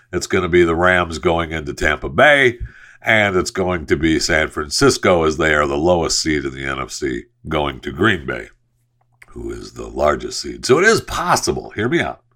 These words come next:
it is possible that the road to the Super Bowl could go through the home of the defending champions, Tampa Bay Buccaneers. Because if San Francisco beats Green Bay in Green Bay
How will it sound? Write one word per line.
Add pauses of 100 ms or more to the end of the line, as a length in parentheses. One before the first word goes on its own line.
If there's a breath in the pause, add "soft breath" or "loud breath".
(360 soft breath)
it
is
possible (360 loud breath)
that
the
road
to
the
Super
Bowl (580 loud breath)
could
go
through
the
home
of
the
defending
champions, (340)
Tampa
Bay
Buccaneers. (420 soft breath)
Because
if
San
Francisco
beats
Green
Bay
in
Green
Bay